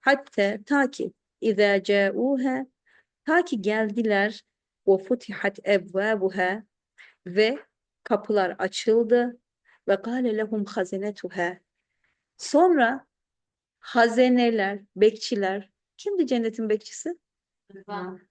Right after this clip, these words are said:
Speaker 1: Rıdvan. Cehennemin?
Speaker 2: Malik.
Speaker 1: Malik. Şimdi cennetin bekçileri geldi, dediler ki, "Selamun aleyküm." Aleyküm selam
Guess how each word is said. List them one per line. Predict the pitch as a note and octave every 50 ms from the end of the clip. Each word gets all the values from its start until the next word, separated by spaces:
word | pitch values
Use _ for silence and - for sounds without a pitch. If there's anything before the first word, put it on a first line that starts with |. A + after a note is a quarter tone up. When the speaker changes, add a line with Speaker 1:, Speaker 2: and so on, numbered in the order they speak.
| _ - G#3
Speaker 1:
Rıdvan. | G#3+ G#3 G3 F#3 G3 F#3 - - - _ _ _ _ _ _ _ _ _ _
Cehennemin? | - G#3+ A3 A3+ A#3 A#3 A#3+ A#3+ B3 D#4 F#4 F4+ -
Speaker 2:
Malik. | G3+ F#3+ F#3+ F#3 F3+ E3 D#3+ D#3 D#3 D#3 D#3+ -
Speaker 1:
Malik. | G3+ G3+ G#3 G3+ F#3+ F3 - - - _ _ _ - - - - - - - - _ _ _ _ _ _ _ _ _ _ _ _ _ _ _ _ _
Şimdi | - - - D#4+ E4 D#4 C#4 C#4 B3 G3+
cennetin | G3+ A#3+ B3+ C#4+ D#4 D4+ D4 F4 D4 B3+
bekçileri | B3+ C#4 C4+ - - B3+ A3+ A3+ A3 A3 G3+
geldi, | G#3 A3 G#3+ G#3 G3 G#3 G#3
dediler | C4 C4+ B3 D4 B3+ C4 A#3+ A#3 A3 G#3
ki, | - - F#3+ G3 _ _ _ _ _ _ _ _
"Selamun | - - - - G3+ F#3+ F#3 F#3+ G3+ G#3 G#3 G3+ G3 G3 F#3+ F3+
aleyküm." | F3+ F3+ F3 F3+ F3+ F3+ F3+ - - _ _ _ _ _ _ _ _ _ _ _ _ _ _ _ _ _ _ _ _ _ _ _ _ _ _ _ _ _ _ _ _ _ -
Aleyküm | F#3 F3+ F3 F3 F#3 - - G3 F#3
selam | - - F3+ F3+ G3 G3+ G#3 F#3+